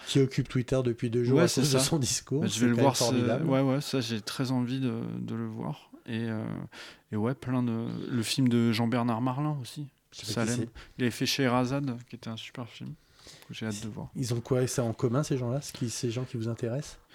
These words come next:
Speaker 2: Euh, bah,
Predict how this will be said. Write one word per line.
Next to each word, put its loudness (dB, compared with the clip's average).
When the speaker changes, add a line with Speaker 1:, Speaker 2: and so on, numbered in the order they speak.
Speaker 2:
Euh, 2
bah, -2